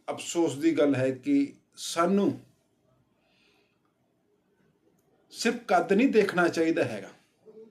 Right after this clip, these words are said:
ਉਹਦੀ ਕਾਬਲੀਅਤ ਦੇਖਣੀ ਚਾਹੀਦੀ ਹੈ, ਉਹਦਾ ਹੁਨਰ ਦੇਖਣਾ ਚਾਹੀਦਾ ਹੈਗਾ ਬੱਚੇ ਦਾ। ਬੱਚੇ ਦੇ ਅੰਦਰ ਕਿਸ ਤਰ੍ਹਾਂ ਦਾ ਹੁਨਰ ਹੈ, ਕੀ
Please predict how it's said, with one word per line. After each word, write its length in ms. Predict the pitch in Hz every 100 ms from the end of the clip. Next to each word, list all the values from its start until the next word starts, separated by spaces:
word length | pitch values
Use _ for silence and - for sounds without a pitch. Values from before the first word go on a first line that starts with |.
| 381 370 _ _ _ _ _ _ _ -
ਉਹਦੀ 200 | 214 262
ਕਾਬਲੀਅਤ 480 | - 143 131 175 220
ਦੇਖਣੀ 400 | 190 175 156 151
ਚਾਹੀਦੀ 380 | 143 139 123 120
ਹੈ, 140 | 107 - _ _ _ _ _
ਉਹਦਾ 140 | - 107
ਹੁਨਰ 340 | 139 156 208
ਦੇਖਣਾ 340 | 185 190 170 165
ਚਾਹੀਦਾ 360 | 143 147 147 127
ਹੈਗਾ 260 | 123 127
ਬੱਚੇ 340 | 117 107 - 113
ਦਾ। 100 | 95 - - _ _ _ _ _ _ _ _ _ _
ਬੱਚੇ 380 | 98 113 - 143
ਦੇ 140 | 143 139
ਅੰਦਰ 280 | 131 123 - - -
ਕਿਸ 160 | 147
ਤਰ੍ਹਾਂ 220 | - 143
ਦਾ 120 | 139 135
ਹੁਨਰ 400 | 113 113 117 107
ਹੈ, 180 | 98 - _ _ _ _ _ _ _ _
ਕੀ 160 | 160